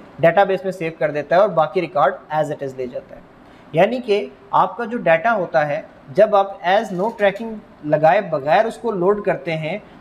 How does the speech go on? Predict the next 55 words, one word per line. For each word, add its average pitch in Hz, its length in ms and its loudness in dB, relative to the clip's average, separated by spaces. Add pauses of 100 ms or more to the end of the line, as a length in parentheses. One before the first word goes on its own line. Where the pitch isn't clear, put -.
(100)
तो 196 60 -2
वो 214 120 0
basically 196 640 0
one 196 200 4
time 208 240 -2
नहीं, 185 240 -4
कहीं 196 240 -4
ना 202 100 0
कहीं 185 360 -4 (220)
दो 190 260 6
time 165 320 -2
load 139 160 -2
हो 131 120 -4
रहा 123 100 -4
होता - 220 -14
है। - 80 -16 (280)
एक 196 200 4
दफ़ा 226 240 0
जो 196 220 -2
एक 180 220 0
copy 185 240 4
आपको 165 300 4
दी 196 140 -4
जा 185 140 4
रही 190 120 2
होती 190 220 -2
है, 233 80 -4
दूसरी 175 320 -6
copy 185 320 2
जो 175 120 0
ये 175 160 0
system 175 340 -2
अपने 156 260 0
पास 156 320 2
खुद 165 120 -4
रख 139 180 -4
रहा 135 120 2
होता 135 200 0
है, 220 80 -6 (320)
ताकि 196 320 2 (280)
अगर 185 320 0
आप 180 340 0 (280)
इसमें 226 300 -6
कोई 240 100 -6
चेंजिंग 208 460 -2
करें 151 280 0 (280)
तो 196 80 2
वो 196 140 0 (120)
उसको 208 220 -4
अपनी 220 400 2
copy 196 280 4
से 185 120 -4
compare 180 340 0
कर 170 160 2
सके 175 320 -6